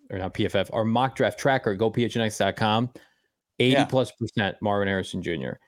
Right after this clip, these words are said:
Speaker 1: And the ones that don't have Marvin Harrison Junior, it's because Marvin is gone. So in no scenario that I've seen that I can, we can talk ourselves into is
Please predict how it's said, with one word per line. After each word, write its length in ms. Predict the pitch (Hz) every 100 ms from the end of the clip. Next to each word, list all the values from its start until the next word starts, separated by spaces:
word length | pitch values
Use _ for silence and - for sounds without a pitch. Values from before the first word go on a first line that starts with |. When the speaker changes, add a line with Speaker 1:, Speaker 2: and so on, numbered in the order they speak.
| _ _
Speaker 1:
And 160 | - 107
the 60 | 104
ones 300 | 113 123 107
that 200 | 101 98
don't 320 | 120 123 -
have 260 | 120 113 104
Marvin 280 | 113 110
Harrison 360 | 107 110 104 104
Junior, 440 | 98 104 107 110 - _ _
it's 100 | -
because 240 | - 95
Marvin 280 | 101 101 98
is 120 | 92
gone. 420 | 98 90 64 - - - -
So 320 | 117 104 -
in 200 | - 104
no 220 | 120 165
scenario 480 | 190 185 175 165 156
that 120 | 135
I've 240 | 135 160 165
seen 480 | - 185 131 123 120 _ _
that 260 | - 110 -
I 280 | 113 110 104 - _ - -
can, 260 | - 113 76
we 100 | 117
can 140 | 110
talk 240 | 139 139
ourselves 320 | 135 120 131 117
into 260 | 131 110
is 160 | 95